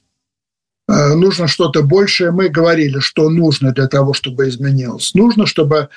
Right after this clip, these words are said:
российские вооруженные силы разгромили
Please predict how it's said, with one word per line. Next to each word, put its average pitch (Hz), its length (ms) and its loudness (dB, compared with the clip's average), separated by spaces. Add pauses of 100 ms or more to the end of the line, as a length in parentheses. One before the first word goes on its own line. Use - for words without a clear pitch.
(460)
российские 151 760 0
вооруженные 139 640 0
силы 220 400 2
разгромили 156 880 0